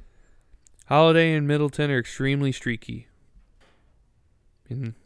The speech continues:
Middleton can go off for fifty, or he can have fifteen. Like, you don't know what you're gonna get all the time. Giannis is Giannis.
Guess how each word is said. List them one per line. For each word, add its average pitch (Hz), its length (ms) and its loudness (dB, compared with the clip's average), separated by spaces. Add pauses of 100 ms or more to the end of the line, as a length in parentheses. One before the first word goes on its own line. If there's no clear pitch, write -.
(160)
Middleton 123 420 -4
can 123 100 -6
go 123 160 0
off 127 180 0
for 120 100 2
fifty, 143 500 -2 (160)
or 120 120 -8
he 127 140 -6
can 127 300 -6 (120)
have 127 240 -2
fifteen. 120 640 -6 (120)
Like, 120 120 -10
you 123 100 -2
don't 127 140 0
know 120 160 -2
what 113 260 -10
you're 120 60 -10
gonna 117 140 -4
get 113 160 -2
all 110 140 -8
the 110 60 -12
time. 110 320 -10 (1000)
Giannis 123 400 -4
is 131 100 -6
Giannis. 131 480 -4